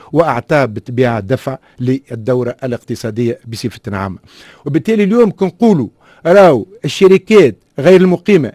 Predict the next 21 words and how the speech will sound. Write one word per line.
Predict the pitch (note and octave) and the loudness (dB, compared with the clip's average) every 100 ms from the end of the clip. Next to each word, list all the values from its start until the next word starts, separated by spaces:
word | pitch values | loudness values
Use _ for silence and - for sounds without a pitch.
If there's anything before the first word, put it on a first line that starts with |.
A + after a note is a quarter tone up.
| - | -10
اللي | E3+ F3 | -6 -6
تساهم | - A3 F#3 D#3+ | -6 0 0 0
أقل | E3 F#3+ E3+ | -4 -4 -2
تقدير | F3+ E3+ E3+ D3+ | -4 -2 0 2
بستة | A#2+ - G3 F#3+ | 0 -4 -6 -4
وستين | E3+ - F#3+ | -8 -4 -4
في | D#3+ | -2
المية | E3+ F3 C#3 | -4 -2 -2
من | C#3+ | -4
رأس | E3 - | -6 -8
المال | F3 F#3 C3 _ _ C3+ | -6 -4 -4 _ _ -4
بالعملة | D3+ F3 D#3+ | -4 -2 -4
الأجنبية، | D3 D3+ D3+ C#3+ E3+ B2+ - - - | -4 -6 -4 0 2 2 -2 -18 -2
راو | E3+ E3+ | 4 6
هذايا | D#3 F#3 F3+ | 6 6 4
ما | E3+ | 2
كناش | D3+ E3 E3 D#3 | 0 0 -2 -2
نخليه | C#3+ - D#3+ E3+ C#3 | -4 -4 0 2 0
سيتم | C3 D#3 C#3+ _ _ _ - D#3 | -6 -6 -8 _ _ _ -4 -4
التخلي | B2+ B2 - A#2+ A2 | -2 -8 -8 -8 -6
عنه. | D3 G#3 | -6 -6